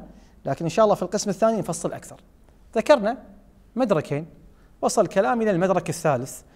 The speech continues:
وهو أن حجية قول الرجال من باب إخبار الثقة في الموضوعات الخارجية. مثلا، الحين لو يا إنسان ثقة وقال لي: "ترى، آه،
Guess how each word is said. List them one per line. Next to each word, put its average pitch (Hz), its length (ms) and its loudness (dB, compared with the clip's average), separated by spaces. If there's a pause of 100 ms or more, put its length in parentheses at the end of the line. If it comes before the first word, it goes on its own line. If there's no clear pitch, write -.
(260)
وهو 226 300 2
أن 156 280 -2
حجية 156 520 0
قول 165 200 6
الرجال 160 500 4
من 151 140 0
باب 214 280 0
إخبار 143 380 -4
الثقة - 360 -8 (960)
في - 80 -6
الموضوعات 139 480 -2
الخارجية. 120 600 -10
مثلا، 156 320 -2 (500)
الحين 302 160 0
لو 320 120 8
يا 240 140 4
إنسان 190 220 2
ثقة 160 280 -4 (1120)
وقال 240 240 6
لي: 196 80 4
"ترى، 208 320 4 (640)
آه، 127 520 0